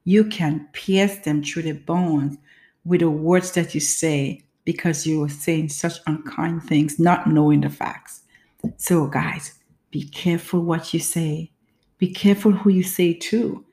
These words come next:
because every friend have a friend. And who you don't think would know,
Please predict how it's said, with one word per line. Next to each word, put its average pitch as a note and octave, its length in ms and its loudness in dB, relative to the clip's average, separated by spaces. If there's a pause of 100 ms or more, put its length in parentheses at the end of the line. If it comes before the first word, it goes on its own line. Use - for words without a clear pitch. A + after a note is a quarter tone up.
(340)
because D3 400 -8
every G#3+ 420 2
friend D#3 680 -4 (360)
have D#3 280 -10
a D#3 60 -12
friend. D3+ 500 -6 (560)
And E3+ 180 0
who G3+ 160 0
you A3 120 6
don't F#3+ 360 2
think A3 480 0 (640)
would F3 180 -2
know, G#3 500 -2